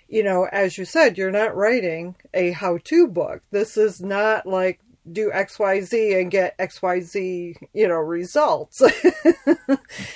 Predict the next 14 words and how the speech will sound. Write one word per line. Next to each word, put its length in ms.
Um, 480
there 260
is 160
no 140
such 320
thing 240
for 300
parenting 1200
because 600
everybody's 520
situations 960
are 220
so 440
different. 760